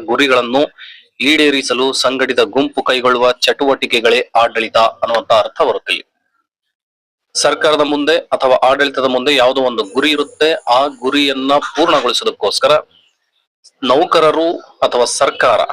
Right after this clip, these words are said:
ಸಂಘಟಿತವಾಗಿ ಕಾರ್ಯಗಳನ್ನ ಕೈಗೊಳ್ಳುವುದನ್ನ ನಾವು ಆಡಳಿತ ಅಂತ ಕರಿತೀವಿ. ಉದಾಹರಣೆಗೆ, ದ್ವಿತೀಯ ಪಿ ಯು ಸಿಯ ಎಲ್ಲಾ ವಿದ್ಯಾರ್ಥಿಗಳು ಉತ್ತಮ ಅಂಕಗಳನ್ನ ಪಡಿಬೇಕು ಅನ್ನುವಂತ ಒಂದು ಗುರಿ ಇಲಾಖೆ ಮುಂದಿದೆ. ಆ ಗುರಿಯನ್ನ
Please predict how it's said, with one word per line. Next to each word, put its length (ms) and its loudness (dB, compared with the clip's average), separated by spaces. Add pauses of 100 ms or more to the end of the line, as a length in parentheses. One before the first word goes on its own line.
ಸಂಘಟಿತವಾಗಿ 1080 0
ಕಾರ್ಯಗಳನ್ನ 800 0
ಕೈಗೊಳ್ಳುವುದನ್ನ 680 -2 (460)
ನಾವು 200 2
ಆಡಳಿತ 480 0
ಅಂತ 360 0
ಕರಿತೀವಿ. 720 -6 (300)
ಉದಾಹರಣೆಗೆ, 540 0 (440)
ದ್ವಿತೀಯ 260 2
ಪಿ 180 -4
ಯು 140 -2
ಸಿಯ 300 -2 (500)
ಎಲ್ಲಾ 260 0
ವಿದ್ಯಾರ್ಥಿಗಳು 680 -2
ಉತ್ತಮ 380 -2
ಅಂಕಗಳನ್ನ 440 0
ಪಡಿಬೇಕು 600 -2
ಅನ್ನುವಂತ 400 -4 (520)
ಒಂದು 180 -2
ಗುರಿ 480 -2 (220)
ಇಲಾಖೆ 400 0
ಮುಂದಿದೆ. 400 -2 (440)
ಆ 320 2
ಗುರಿಯನ್ನ 540 -2